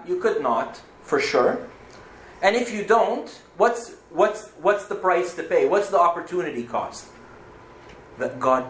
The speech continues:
not be glorified before these people.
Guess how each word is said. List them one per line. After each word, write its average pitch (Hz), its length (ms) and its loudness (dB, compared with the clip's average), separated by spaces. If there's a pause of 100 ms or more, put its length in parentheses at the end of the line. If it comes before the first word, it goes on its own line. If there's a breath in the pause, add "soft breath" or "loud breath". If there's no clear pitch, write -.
(140)
not 120 320 -4
be 117 120 -10
glorified 107 760 -10 (160)
before 110 480 -6 (360 loud breath)
these 104 200 -10
people. 98 380 -16